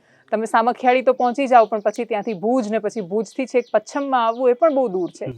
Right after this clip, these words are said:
Speaker 1: પણ આટલે દૂર આવ્યા પછી એટલું સમજાય છે કે અહીંયા કોઈકે તો આવવું પડશે.
Speaker 2: સાચી વાત.
Speaker 1: કેમ કે જો તમે નહીં આવો તો આ પરિસ્થિતિ બહુ બદલાશે નહીં. અ, બીજી વાત અહીંયા સૌથી મોટી, કેમ કે બાળકોની આંખોમાં સપના નથી એવું પણ નથી.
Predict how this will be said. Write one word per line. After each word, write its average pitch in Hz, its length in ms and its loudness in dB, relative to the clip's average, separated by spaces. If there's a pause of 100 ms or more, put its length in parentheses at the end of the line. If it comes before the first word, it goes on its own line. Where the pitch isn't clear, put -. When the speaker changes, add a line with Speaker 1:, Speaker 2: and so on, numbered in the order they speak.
(320)
Speaker 1:
પણ 262 80 -2
આટલે 247 220 2
દૂર 311 220 4
આવ્યા 339 240 6
પછી 339 240 -4
એટલું 320 220 -2
સમજાય 294 420 -2
છે 311 160 -4
કે 302 120 -6
અહીંયા 294 200 -4
કોઈકે 320 400 -2
તો 392 100 4
આવવું 247 320 4
પડશે. - 320 -8
Speaker 2:
સાચી - 880 -20
વાત. - 40 -12
Speaker 1:
કેમ 269 140 0
કે 311 100 2
જો 320 120 0
તમે 311 200 -2
નહીં 311 360 0
આવો 339 300 2
તો 320 200 0
આ 277 160 4
પરિસ્થિતિ 247 540 -4
બહુ 302 140 -4
બદલાશે 220 500 0
નહીં. 160 220 -10 (440)
અ, 196 60 -2 (580)
બીજી 269 260 0
વાત 320 260 0
અહીંયા 294 200 -4 (200)
સૌથી 262 180 -2
મોટી, 226 220 -2
કેમ 214 140 -4
કે 233 80 -2
બાળકોની 233 500 4
આંખોમાં 262 360 -4
સપના 240 340 -2
નથી 214 260 -6
એવું 190 140 -4
પણ 185 160 -12
નથી. 175 300 -16